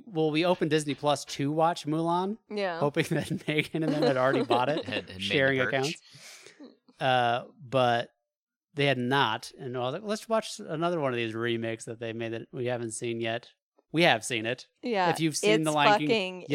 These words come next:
Speaker 1: you've seen it.
Speaker 2: exactly the
Speaker 1: It is
Speaker 2: same,
Speaker 1: a
Speaker 2: which
Speaker 1: sh-
Speaker 2: I'm not
Speaker 3: Mm.
Speaker 2: really
Speaker 1: shot for shot remake.
Speaker 2: complaining about per se.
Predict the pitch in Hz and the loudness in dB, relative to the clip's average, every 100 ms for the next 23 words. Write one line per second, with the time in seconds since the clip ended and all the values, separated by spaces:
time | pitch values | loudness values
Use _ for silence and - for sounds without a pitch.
0 | 175 170 143 120 123 180 170 190 143 185 | 0 2 -2 0 0 2 0 0 -2 -4
1 | 175 175 - 160 180 147 220 240 277 294 | -4 -8 -2 0 2 4 6 6 6 4
2 | 508 453 440 - 110 - - _ 202 220 | 4 0 -2 -6 -8 -8 -12 _ -2 0
3 | 311 214 208 233 214 190 190 175 160 156 | 4 6 4 4 -2 0 4 4 2 0
4 | 151 233 330 285 208 175 185 196 196 185 | 2 2 0 -4 -8 -8 -6 -4 -2 -4
5 | - 226 170 185 190 208 175 - 254 | -6 -8 -8 -8 -6 -4 -4 -8 -10